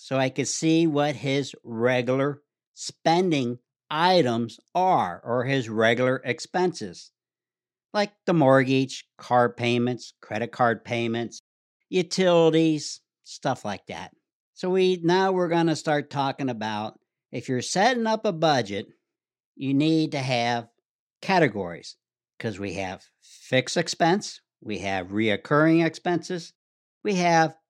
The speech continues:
non-reoccurring expenses, and we have emergency expenses or the whammy expenses, as the article referred to. So in the budget, those type of expenses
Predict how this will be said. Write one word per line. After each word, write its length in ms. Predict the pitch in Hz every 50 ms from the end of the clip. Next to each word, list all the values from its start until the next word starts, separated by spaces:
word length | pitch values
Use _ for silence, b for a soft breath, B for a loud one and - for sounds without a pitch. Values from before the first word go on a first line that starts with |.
| - -
non-reoccurring 1040 | 147 147 160 180 180 185 180 147 127 120 113 107 104 - - 113 104 101 104 98 90
expenses, 600 | 87 - - - 90 85 - - - 160 - - _ _ _ _ _ _ _ -
and 260 | 123 131 147 143 131
we 200 | 131 139 143 120
have 420 | 101 110 110 110 110 113 120 - _ _ _ _ -
emergency 680 | 139 131 143 151 156 165 143 139 120 - - - 104
expenses 600 | 95 - - - - 110 104 92 - 131 113 - -
or 320 | - 120 117 113 117 120 120
the 140 | 113 110 107
whammy 460 | 110 127 127 123 120 107 98 101 87
expenses, 640 | - - - - 107 98 - - 80 - - - -
as 220 | - 104 104 -
the 120 | - 127 107
article 460 | - 123 110 104 101 - - 107 107
referred 500 | 101 101 107 - - 165 151 147 139 -
to. 300 | - - - 76 76 - _ _ _ _ _ _ _ _
So 220 | - - 156 151
in 100 | 147 143
the 80 | 143 139
budget, 640 | 127 135 190 226 277 294 233 165 135 127 120 - - _ _ _
those 380 | - 135 165 190 220 233 247 226
type 380 | - - 208 190 190 185 185 160
of 60 | 147
expenses 1040 | 139 - - - - - 196 214 247 226 - - 127 117 117 117 110 - - -